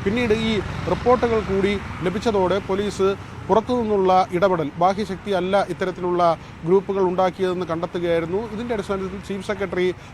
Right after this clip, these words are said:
സർക്കാരിന് റിപ്പോർട്ട് നൽകുകയും ഉചിതമായ നടപടി സ്വീകരിക്കാൻ നിർദ്ദേശിക്കുകയും ചെയ്തു. അങ്ങനെയാണ് കഴിഞ്ഞ ദിവസം പ്രശാന്തിനൊപ്പം ഗോപാലകൃഷ്ണനെയും സസ്പെൻഡ് ചെയ്തത്. എന്നാൽ, ആ, പോലീസ് ഇപ്പോൾ എടുത്തിട്ടുള്ള ഒരു നിലപാട്, ആ, സർക്കാർ, ആ, തീരുമാനം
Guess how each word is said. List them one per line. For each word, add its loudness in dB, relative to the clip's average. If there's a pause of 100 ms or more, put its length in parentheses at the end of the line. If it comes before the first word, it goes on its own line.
സർക്കാരിന് 0
റിപ്പോർട്ട് -2
നൽകുകയും -2
ഉചിതമായ 0
നടപടി -2
സ്വീകരിക്കാൻ -4
നിർദ്ദേശിക്കുകയും -4
ചെയ്തു. -2 (300)
അങ്ങനെയാണ് 0
കഴിഞ്ഞ 2
ദിവസം -2 (380)
പ്രശാന്തിനൊപ്പം 2
ഗോപാലകൃഷ്ണനെയും 2
സസ്പെൻഡ് -4
ചെയ്തത്. 0 (400)
എന്നാൽ, 8 (280)
ആ, 10 (120)
പോലീസ് 4
ഇപ്പോൾ 4
എടുത്തിട്ടുള്ള 0
ഒരു 4
നിലപാട്, 4 (500)
ആ, 8
സർക്കാർ, 4 (220)
ആ, 4 (120)
തീരുമാനം 2